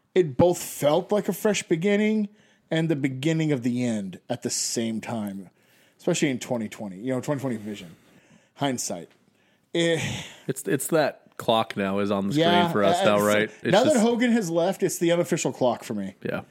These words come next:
Speaker 1: It's just, it's winding down. And it's sad because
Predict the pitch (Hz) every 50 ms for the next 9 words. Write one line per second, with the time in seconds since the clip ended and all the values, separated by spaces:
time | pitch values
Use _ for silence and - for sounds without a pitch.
0 | _ - - - - _ _ - - 147 143 139 - - 156 143 - 147 131 -
1 | 113 120 120 120 117 123 120 110 98 92 90 80 85 _ _ _ _ _ _ _
2 | _ - 139 139 139 139 139 135 131 - - - - - - - - - 127 127
3 | 120 117 113 107 117 117 - 131 120 110 - -